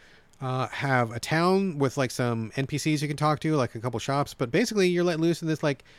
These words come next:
kind of horrific Catholic-themed horror world, um, going, you know, wherever you'd like to go in a two D Metroidvania fashion.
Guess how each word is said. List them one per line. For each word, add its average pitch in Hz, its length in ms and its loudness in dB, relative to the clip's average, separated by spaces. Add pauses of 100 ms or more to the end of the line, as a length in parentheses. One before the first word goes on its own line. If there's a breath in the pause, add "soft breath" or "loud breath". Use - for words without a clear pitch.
(120 soft breath)
kind 180 200 4
of 165 80 0
horrific 147 680 2 (340 soft breath)
Catholic-themed 139 840 -2
horror 143 440 2
world, 107 500 0 (400 soft breath)
um, 113 240 -2
going, 151 500 2
you 165 120 0
know, 113 100 2
wherever 131 220 2
you'd 120 100 0
like 117 140 0
to 120 80 -8
go 104 300 -2
in 110 120 -4
a 104 60 -4
two 117 180 -4
D 107 140 0
Metroidvania 107 560 -4
fashion. 117 440 -8